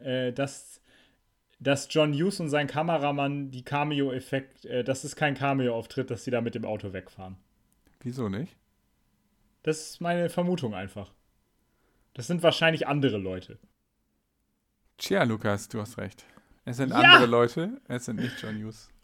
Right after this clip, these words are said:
Speaker 2: und sein Kameramann.
Speaker 1: Aber sind es auch, äh, Cameos oder sind es einfach ganz andere Leute?
Speaker 2: Naja, in dem Sinne sind es ja Cameos, weil sie halt nur in dieser Szene auftauchen. Es sind halt nur keine Cameos von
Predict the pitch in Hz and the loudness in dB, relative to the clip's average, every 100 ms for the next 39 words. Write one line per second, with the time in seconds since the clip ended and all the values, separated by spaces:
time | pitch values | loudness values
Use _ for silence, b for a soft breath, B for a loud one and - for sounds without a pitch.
0 | - 110 110 101 - 110 107 104 104 110 | -16 -16 -14 -14 -10 -8 -8 -8 -8 -10
1 | 113 _ - - 135 160 139 202 220 - | -14 _ -20 -8 4 4 6 2 0 0
2 | 165 196 - - 151 - 147 180 233 294 | 2 2 -2 -4 -4 0 2 2 0 -2
3 | 285 170 160 151 147 147 131 120 120 113 | -4 0 2 2 -4 -6 -4 -4 -2 -4
4 | 107 104 101 98 98 107 _ _ _ _ | -4 -8 -8 -8 -12 -16 _ _ _ _
5 | _ _ _ _ _ _ _ _ _ 120 | _ _ _ _ _ _ _ _ _ 0
6 | 131 147 147 123 131 127 123 135 165 165 | 6 8 8 6 2 0 0 0 2 2
7 | 175 175 165 - - 123 139 185 143 123 | 2 2 2 -2 -6 0 2 2 4 4
8 | 123 127 131 127 123 123 123 123 127 131 | 6 4 4 0 0 -2 0 -2 -2 -4
9 | 120 - 131 110 135 - 110 107 113 107 | -4 -4 -4 -2 -2 -2 -4 -4 -6 -8
10 | 120 127 117 117 123 120 117 123 117 123 | -6 -4 -4 -6 -6 -6 -4 -4 -2 0
11 | 127 135 123 123 - 123 117 113 | 0 0 -4 -6 -8 -4 -4 -4